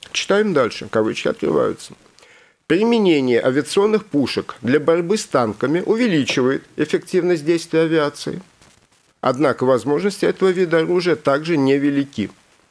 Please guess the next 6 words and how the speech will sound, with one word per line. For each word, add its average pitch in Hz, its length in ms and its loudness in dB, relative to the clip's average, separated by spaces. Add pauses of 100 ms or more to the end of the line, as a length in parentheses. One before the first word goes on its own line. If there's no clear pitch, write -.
(400)
Стрельба 143 720 0
из 143 160 0
двадцатитрёхмиллиметровых 156 2000 0
пушек, 139 440 -2
э, 120 300 4
«Волкова-Ярцева» — 120 1000 0